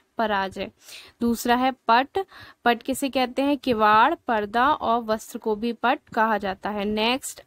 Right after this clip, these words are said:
आम। आम क्या होता है बच्चों? एक तरीके का फल जो कि हम सभी लोग खाते हैं। और दूसरा साधारण।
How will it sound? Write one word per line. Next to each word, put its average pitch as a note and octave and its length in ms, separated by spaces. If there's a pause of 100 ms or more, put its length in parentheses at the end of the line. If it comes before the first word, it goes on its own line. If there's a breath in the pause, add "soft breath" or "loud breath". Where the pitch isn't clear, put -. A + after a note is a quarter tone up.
आम। A3+ 400 (420 loud breath)
आम A3+ 260
क्या B3+ 160
होता B3+ 280
है C4 100
बच्चों? C4 360
एक A#3+ 320
तरीके A#3 320
का B3 140
फल B3 300
जो A#3+ 140
कि A#3 140
हम B3 140
सभी A3 280
लोग A3+ 200
खाते A3+ 360
हैं। B3 200
और B3 120
दूसरा A#3 540 (340 loud breath)
साधारण। G3+ 800